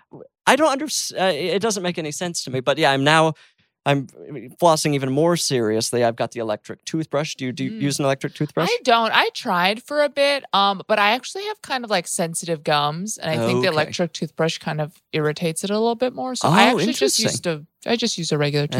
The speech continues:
Speaker 1: An extra soft.
Speaker 2: Yeah, extra soft bristles.
Speaker 1: Right. Why do they sell a hard toothbrush?
Speaker 2: Oh, I don't know who is using that.
Speaker 1: It's,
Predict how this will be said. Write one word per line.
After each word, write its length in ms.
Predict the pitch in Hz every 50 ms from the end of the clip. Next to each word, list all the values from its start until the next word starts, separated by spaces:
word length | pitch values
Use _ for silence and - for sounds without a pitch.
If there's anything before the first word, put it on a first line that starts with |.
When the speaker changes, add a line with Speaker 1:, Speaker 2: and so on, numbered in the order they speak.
| 131 131
Speaker 1:
An 40 | 151
extra 200 | 160 165 123 117
soft. 720 | - - 117 104 - - 113 - - - - - 214 -
Speaker 2:
Yeah, 200 | - 220 190 151
extra 260 | - 165 - - 214 214
soft 340 | - - 190 165 160 - -
bristles. 460 | - - 165 - - 120 - 117 107
Speaker 1:
Right. 200 | 113 113 113 110 - _ _ -
Why 360 | 170 202 247 294 339 392 403 320
do 340 | 208 170 202 220 214 208 202
they 180 | 190 180 165 170
sell 640 | 160 - - 151 139 135 135 127 123 127 127 - - -
a 80 | 135 139
hard 400 | 131 - - 135 120 117 117 110 - -
toothbrush? 600 | - 120 110 - - - 85 - - - - - -
Speaker 2:
Oh, 160 | - 247 240 196
I 140 | 170 202
don't 160 | 240 269 202 165
know 120 | 139 151
who 340 | 175 220 226 220 202 180 160
is 180 | - 147 147 -
using 280 | 160 151 143 147 120 98
that. 360 | 107 143 190 170 110 82 - _ _ _ _ _ _ - 151
Speaker 1:
It's, 220 | 226 269 - 220